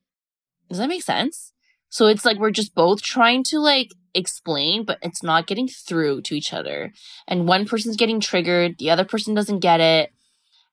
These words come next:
And then it just becomes this whole thing. I've concluded that we just speak different languages. I'm speaking English,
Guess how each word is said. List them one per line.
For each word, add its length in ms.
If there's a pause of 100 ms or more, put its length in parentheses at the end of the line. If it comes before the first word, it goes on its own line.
And 140
then 80
it 40
just 140
becomes 380
this 100
whole 140
thing. 460 (920)
I've 120
concluded 560
that 100
we 80
just 180
speak 260
different 260
languages. 640
I'm 140
speaking 360
English, 520